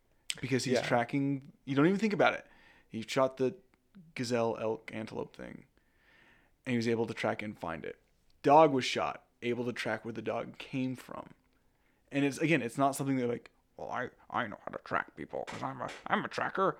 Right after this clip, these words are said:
Speaker 1: I'll track the man."
Speaker 2: Yeah.
Speaker 1: It's, we don't have to worry about that because we know the movie showed us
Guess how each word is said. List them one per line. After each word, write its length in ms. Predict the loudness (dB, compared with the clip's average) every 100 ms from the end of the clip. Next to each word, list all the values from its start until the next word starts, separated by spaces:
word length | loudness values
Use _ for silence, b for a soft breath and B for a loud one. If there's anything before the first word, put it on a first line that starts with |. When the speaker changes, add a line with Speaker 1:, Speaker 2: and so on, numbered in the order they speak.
| 4
Speaker 1:
I'll 240 | 6 6
track 400 | 4 0 0 -4
the 60 | 2
man." 580 | 6 6 6 4 0 2
Speaker 2:
Yeah. 300 | 4 6 4
Speaker 1:
It's, 160 | 0 -6 -8 -10 -6
we 240 | -4 0
don't 200 | 4 4
have 100 | 4
to 80 | 4
worry 140 | 4
about 160 | 4 2
that 120 | 0
because 220 | -4 -2
we 120 | 0
know 500 | 2 6 8 8 8
the 140 | 0 -2
movie 340 | 0 2 0
showed 460 | -2 -2 0 0 0
us 340 | -4 -6 -12